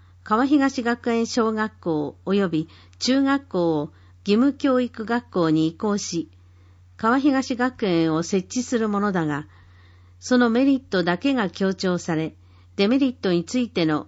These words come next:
議論等が不十分である。また、現状として、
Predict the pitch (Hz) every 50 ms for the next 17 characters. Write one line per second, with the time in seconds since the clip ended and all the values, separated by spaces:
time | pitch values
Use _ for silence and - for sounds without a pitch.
0 | - - - 175 190 208 214 254 269 269 247 - 240 220 214 202 190 185 180 -
1 | - - _ - - 208 196 240 269 285 226 202 180 165 151 147 147 147 147 143
2 | 147 147 - - - - - - - - - - - _ - _ - _ - -
3 | - - - - - 185 180 180 - 165 165 - - - - - 196 170 196 226
4 | 262 269 240 254 254 247 247 - 226 226 - - - - 185 180 180